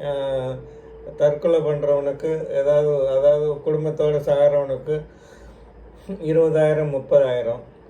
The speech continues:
ஆனா சாராயம், அதுவும் கள்ளச்சாராயம் குடிச்சு செத்தவனுக்கு பத்து லட்சம். இப்படி ஒரு மந்திரி உண்டுமா, இந்த முதலமைச்சர் உண்டுமா அப்படின்னு கழுவி கழுவி ஊத்துறாங்க. அவருக்கு அதை பத்தி கவலை இல்லை. பத்து லட்சம் கொடுத்துட்டா அந்த ஊருக்காரன் கொஞ்சம்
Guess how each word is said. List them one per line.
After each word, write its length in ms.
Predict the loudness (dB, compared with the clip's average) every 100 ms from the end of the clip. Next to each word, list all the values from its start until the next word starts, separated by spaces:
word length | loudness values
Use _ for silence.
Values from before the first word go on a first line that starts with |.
| -8
ஆனா 560 | -4 -2 -2 -4 -6 -10
சாராயம், 760 | -2 -2 0 -2 -2 -2 -2
அதுவும் 300 | -2 -2 -2
கள்ளச்சாராயம் 840 | -2 -2 -2 0 0 2 0 -2
குடிச்சு 320 | -4 -4 -4 -2
செத்தவனுக்கு 680 | 0 0 2 0 0 -6 -2
பத்து 300 | -2 -2 0
லட்சம். 540 | 0 -2 -8 -10 -14 -20 -20 -20 -16
இப்படி 340 | -14 -6 -2
ஒரு 520 | 0 2 2 0 -2 -6
மந்திரி 520 | -8 -6 -4 -4 -2
உண்டுமா, 640 | -4 -4 -6 -6 -8 -8 -10
இந்த 200 | -4 -2
முதலமைச்சர் 760 | -2 -2 0 0 -2 -4 -4
உண்டுமா 500 | -4 -6 -8 -10 -10 -14 -20 -20 -20 -20 -20 -20 -12
அப்படின்னு 420 | -12 -6 -6 -6
கழுவி 380 | 0 2 4 2
கழுவி 440 | 4 2 2 0 -2
ஊத்துறாங்க. 480 | -2 -2 -2 -2
அவருக்கு 360 | 0 0 -2 -2
அதை 160 | 0 -2
பத்தி 320 | -4 -8 -2
கவலை 360 | 0 2 0
இல்லை. 180 | -4 -4
பத்து 320 | -2 -4 -2
லட்சம் 380 | -4 -2 -4 -2
கொடுத்துட்டா 360 | -4 -6 -8 -4
அந்த 300 | -2 0 0
ஊருக்காரன் 560 | 0 2 2 2 0
கொஞ்சம் 400 | -2 -4 -2 -4